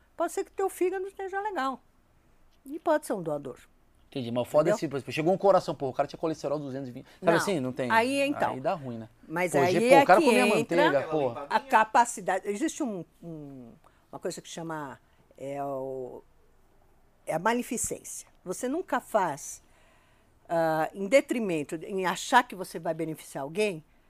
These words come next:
Speaker 1: você vai prejudicar. Então, quer dizer, não adianta você querer falar, "Ah, o órgão aqui tá mais ou menos, vamos colocar." Eles não põem.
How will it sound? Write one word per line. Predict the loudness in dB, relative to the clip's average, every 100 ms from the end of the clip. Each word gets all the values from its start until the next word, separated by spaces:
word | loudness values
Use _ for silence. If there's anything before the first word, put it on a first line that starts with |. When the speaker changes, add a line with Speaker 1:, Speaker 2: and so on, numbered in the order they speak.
| _
Speaker 1:
você | -12 -10 -4 -2 -2 -2
vai | -2 -2 -4
prejudicar. | -6 -6 -6 -8 -8 -10 _ _ _ _ _ _
Então, | -8 -4 -2
quer | -4
dizer, | -4
não | 0
adianta | 2 2 2 0
você | -4 -4
querer | -6 -4 -4
falar, | -4 0 2 6 6 6
"Ah, | 6
o | 10
órgão | 10 10 4
aqui | -6 -2
tá | 0
mais | 0 -2 -2
ou |
menos, | -2 0 0
vamos | -2 -2
colocar." | 0 0 0 -4 -6
Eles | -8 -10
não | -14
põem. | -16 -20